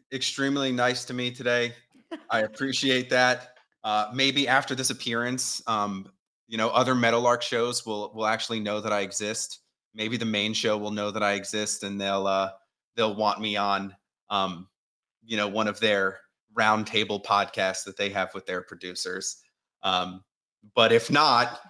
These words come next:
Speaker 2: <laughs> This is why you wanted to come on our thousandth episode, because you wanna be on the main show? We are the main
Speaker 1: Yeah,
Speaker 2: show.
Speaker 1: well, you know, now it's time that I've, you know, my face is out there and my voice is out there. Now it's time to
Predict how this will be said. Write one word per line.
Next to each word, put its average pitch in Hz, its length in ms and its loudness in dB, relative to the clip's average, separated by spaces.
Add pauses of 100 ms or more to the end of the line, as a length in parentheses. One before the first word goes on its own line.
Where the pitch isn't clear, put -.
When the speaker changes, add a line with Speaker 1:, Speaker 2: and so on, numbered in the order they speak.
(100)
Speaker 2:
<laughs> 302 100 -16 (1300)
This 139 380 0
is 165 160 0
why 110 220 4
you 160 180 2
wanted 143 320 0
to - 80 -6
come 120 260 -2
on 127 140 2
our 117 180 6
thousandth 110 400 0
episode, 123 380 2 (320)
because 120 480 0
you 110 140 -2
wanna 120 200 4
be 117 160 -2
on 113 120 2
the 90 80 -4
main 101 420 2
show? 120 400 2 (200)
We 202 280 6
are 202 260 4
the 151 120 -6
main 120 300 -4
Speaker 1:
Yeah, - 20 -12
Speaker 2:
show. 180 340 4
Speaker 1:
well, 175 240 6
you 156 100 6
know, 160 140 6
now 139 280 6
it's 147 120 0
time 127 400 4
that 113 140 4
I've, 110 260 0
you 117 100 -4
know, 110 140 -2
my 110 140 0
face 110 300 -4
is 107 100 -4
out 104 240 0
there 95 240 0
and 101 80 -8
my 101 100 -2
voice 101 340 -6
is 107 120 -8
out 104 220 0
there. 120 120 0
Now 110 240 2
it's 107 140 -2
time 110 220 0
to - 120 -14